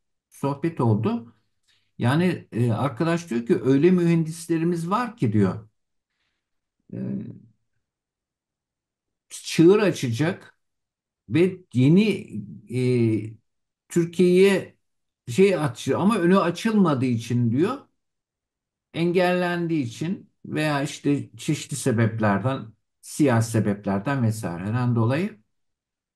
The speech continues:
atıl kalıyor." Şimdi süratle buna yönelmemiz lazım. Yani metafizikle uğraşma ne anlamı var?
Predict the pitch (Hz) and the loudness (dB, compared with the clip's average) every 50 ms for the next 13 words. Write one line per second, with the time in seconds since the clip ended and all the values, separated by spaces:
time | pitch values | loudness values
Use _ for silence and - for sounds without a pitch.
0 | _ - 151 165 180 180 - 233 226 226 220 - 160 131 107 104 95 90 - - | _ 0 2 2 2 2 -2 -4 -6 -6 -2 0 2 2 4 4 2 2 -2 -6
1 | - _ _ _ _ _ - - 175 196 220 208 170 - 123 120 113 113 - - | -14 _ _ _ _ _ -4 0 2 2 2 2 0 -2 -4 -8 -8 -8 -6 -4
2 | - 165 190 240 233 - - 208 160 139 139 143 170 220 247 254 247 233 220 220 | -2 0 0 0 0 0 0 0 2 2 4 6 6 6 6 4 2 2 2 2
3 | 214 202 190 180 160 147 139 123 - 123 117 117 113 117 117 110 110 - _ _ | 4 4 4 4 2 0 -2 -4 -2 -2 0 0 0 2 0 0 0 -2 _ _
4 | _ _ _ _ _ - 135 - - _ _ _ _ - - - - 202 170 202 | _ _ _ _ _ -6 -6 -6 -6 _ _ _ _ -8 -4 -2 0 2 2 2
5 | 254 240 - 285 269 277 254 240 247 - 220 226 214 226 220 220 - 208 208 180 | 2 2 0 0 0 0 -2 -2 -4 -4 -2 -2 0 2 0 2 4 4 4 6
6 | 175 202 220 226 208 185 160 139 120 107 98 - 110 | 6 4 4 4 4 4 4 4 4 2 0 -2 -6